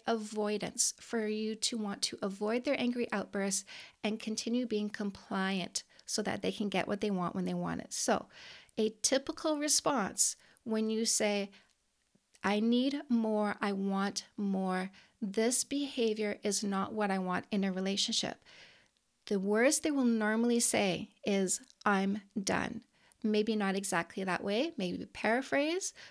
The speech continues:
but they're gonna say, "I'm done." Because what they want you to understand is unless you are fully compliant, no questions asked, no standards on the table,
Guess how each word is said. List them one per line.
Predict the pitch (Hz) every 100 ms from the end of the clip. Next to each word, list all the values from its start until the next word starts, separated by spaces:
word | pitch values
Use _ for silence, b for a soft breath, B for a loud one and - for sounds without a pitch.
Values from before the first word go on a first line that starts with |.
| B
but | 269
they're | 277
gonna | 285 294
say, | 285 269 262 226
"I'm | 220 220 - 208
done." | 214 180 175 - B B B
Because | 240 240 254 233 233 -
what | 220 233 -
they | 254 240
want | 226 226 240 -
you | 311 311
to | - -
understand | 226 214 214 - 294 330 - 220 - - B B B
is | 240 240 226 -
unless | 240 240 233 226 226 294 359 - - - b b
you | 240 254
are | - 226
fully | - - - - 302 320 311
compliant, | 285 269 240 - 202 180 - - -
no | 233 262 302 311
questions | - 247 - 214 196
asked, | 180 170 190 - - B B
no | 220 240 262 311
standards | - 254 233 214 196
on | 180 180
the |
table, | 185 - 180 170 170